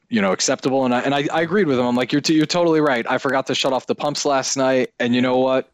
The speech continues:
With this and what this other thing that I didn't mention to him, I'm like, you know, maybe it's just best we go our separate ways and you can just keep the week's pay that you owe me."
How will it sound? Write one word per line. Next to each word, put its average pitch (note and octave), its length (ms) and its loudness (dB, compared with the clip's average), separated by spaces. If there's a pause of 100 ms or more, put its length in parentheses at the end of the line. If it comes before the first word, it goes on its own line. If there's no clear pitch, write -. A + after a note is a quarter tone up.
(100)
With C3+ 220 0
this D3 520 0
and B2+ 220 -2
what B2+ 220 0
this B2 200 -2
other C#3 200 0
thing C3+ 400 -2
that A2 120 -2
I G#2 80 0
didn't G#2 180 -4
mention A2+ 260 -4
to A2+ 60 0
him, A2 140 0
I'm G#2+ 100 -4
like, A2+ 200 -2
you C3 60 0
know, C3 80 0
maybe C#3 220 2
it's C3+ 140 0
just - 180 -4
best A#2+ 360 -2 (400)
we B2 120 0
go B2+ 120 0
our B2 160 0
separate B2 360 -2
ways A#2+ 360 0
and A2+ 140 2
you A#2 100 2
can B2+ 160 -2
just A#2 260 -2
keep - 300 -4
the A#2 100 2
week's G#2+ 400 -2
pay A2 280 -2
that G2 200 -2
you G2 160 0
owe A2+ 160 0
me." G2+ 280 0